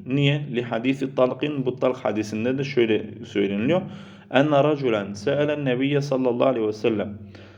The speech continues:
an raculin yemessu zekerehu.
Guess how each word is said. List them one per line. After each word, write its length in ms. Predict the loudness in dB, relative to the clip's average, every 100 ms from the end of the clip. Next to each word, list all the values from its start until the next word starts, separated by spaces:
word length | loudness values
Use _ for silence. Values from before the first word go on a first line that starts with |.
| -14 -2
an 260 | 0 4
raculin 520 | 4 4 2 2 0
yemessu 640 | 0 2 2 0 -2 -2 2
zekerehu. 680 | 2 2 2 2 2 -2